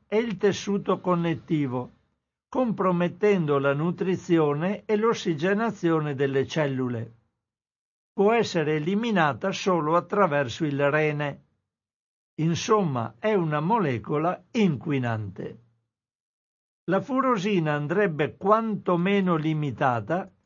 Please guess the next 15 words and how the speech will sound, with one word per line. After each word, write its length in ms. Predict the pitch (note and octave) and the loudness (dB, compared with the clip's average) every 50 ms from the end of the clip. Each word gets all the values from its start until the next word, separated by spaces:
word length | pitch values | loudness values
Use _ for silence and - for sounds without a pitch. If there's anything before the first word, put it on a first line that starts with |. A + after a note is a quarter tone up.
| _ _ _ _ _ _ _ | _ _ _ _ _ _ _
cercando 680 | - D4 C#4 B3+ G#3+ F#3+ G#3 F#3 E3+ D#3 D3 D3 D3+ | -4 -2 -2 -2 0 2 2 4 4 2 0 -4 -4
di 180 | C#3+ D3 F#3 G3+ | -4 0 2 2
assumere 720 | G3+ G3 - - A3+ A3 G#3+ F#3+ D#3 C#3+ C#3+ B2+ B2+ A#2 | 2 2 -2 -4 -2 0 0 0 0 0 0 0 -2 -4
con 280 | - F3 E3 D#3+ D3 A2+ | -2 -2 -2 -2 -2 -4
più 200 | - A3+ A#3 A3 | -4 -4 -2 0
moderazione 1000 | F#3+ E3+ D#3 C#3+ C3+ F3 F#3 F#3+ A3 A3+ G3+ - F#3+ F3 E3 D#3+ D#3 D#3 F#3 G#3 | 0 0 0 0 0 -2 0 0 -2 -4 -4 0 2 2 2 2 2 0 -2 -2
i 160 | G#3+ F#3+ G3 | -2 -2 -4
cibi 400 | - - F#3 F3+ D3+ D#3+ F3 E3+ | -4 -2 0 0 0 0 -4 0
che 140 | - E3+ D#3 | 0 0 2
la 180 | D#3 D#3 D3+ | 2 0 0
contengono, 920 | - E3+ D3+ D3 B2+ - D#3+ D#3+ D#3 D3 C#3 C#3+ C#3 C#3 C3+ C3+ C#3 - _ _ _ _ _ _ _ _ _ _ _ - D3 | 0 -4 -4 -4 -2 -2 0 0 0 -2 -2 -4 -4 -4 -6 -6 -8 -12 _ _ _ _ _ _ _ _ _ _ _ -4 -2
la 160 | C#3+ C3+ - | -2 -2 0
pasta, 600 | - D#3+ D3+ D3+ B2 - - - F#3+ F#3+ G3 - - _ _ | 2 4 4 4 2 -4 -8 -6 -6 -6 -6 -6 -14 _ _
il 220 | F3 E3+ E3 A#2+ | -4 -2 -2 -4
pane, 640 | A2+ - D#3 D3+ C#3+ C#3 C#3 C#3+ D#3 F3 G3+ G3 | 2 4 4 4 4 2 -2 -4 -6 -8 -8 -12